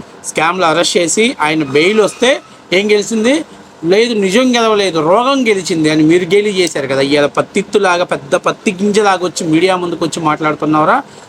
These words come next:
సోది మొహోడా? ఆ? గత ఐదేళ్ళు ఏం బీకావు?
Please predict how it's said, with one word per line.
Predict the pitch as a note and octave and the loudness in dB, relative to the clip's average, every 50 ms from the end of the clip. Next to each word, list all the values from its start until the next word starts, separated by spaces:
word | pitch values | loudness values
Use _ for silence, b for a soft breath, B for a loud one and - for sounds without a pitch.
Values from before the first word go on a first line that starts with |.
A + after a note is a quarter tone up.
| B B - | B B -2
సోది | E3 F3 E3+ F#3+ | 0 0 2 0
మొహోడా? | F3+ F3+ F3 D#3+ F#3 F#3 F#3 F#3 G3+ F#3 - - - - - - - - - - - - - - - G3 | 0 0 0 -2 0 0 2 2 2 0 0 -4 -12 -20 -20 -20 -20 -20 -20 -20 -20 -20 -18 -8 -2 -2
ఆ? | B3 D#4+ G#4+ - - - - - - - - D#3+ | 0 0 -2 -4 -10 -20 -20 -20 -14 -8 -4 -4
గత | E3+ F#3+ F3 | -2 0 0
ఐదేళ్ళు | E3 F3 G3 F#3 G#3 G#3 G#3+ G#3 G3 | 0 2 4 4 4 4 4 4 4
ఏం | G3+ G#3+ A3 | 2 2 2
బీకావు? | G#3 A3+ A#3 A3+ A#3 A3 F#3+ D3 B2+ | 0 0 0 0 0 0 0 0 -2